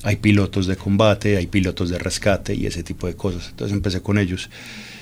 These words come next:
en el dos mil nueve, en el dos mil nueve, finales de dos mil nueve, y el trabajo se empezó a dar, se empezó a conocer por el resto de ramas,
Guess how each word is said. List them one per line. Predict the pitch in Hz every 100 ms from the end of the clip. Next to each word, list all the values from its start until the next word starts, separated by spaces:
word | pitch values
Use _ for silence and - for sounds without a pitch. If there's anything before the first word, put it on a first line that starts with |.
| - - - - -
en | 107
el | 104 98 95 95 92 87 87
dos | 90 90 90
mil | 90 90 87 87 - - - - - - - -
nueve, | 104 104 80 80 - - - - - - - - - - -
en | 98
el | 95
dos | 92
mil | 92 92
nueve, | 101 101 101 98
finales | - 101 95 95
de |
dos | 98
mil | 92 90
nueve, | 92 90 - - - - - - - - - -
y | 110 101
el | 98 92
trabajo | 110 98 95
se | 117
empezó | 110 101 90 98
a |
dar, | 101 113 -
se | - 101
empezó | 95 87 90 90
a | 87
conocer | - 113 98 113 123 - - -
por | - 95
el |
resto | 90 90 -
de | 107 104
ramas, | 98 101 101 104 -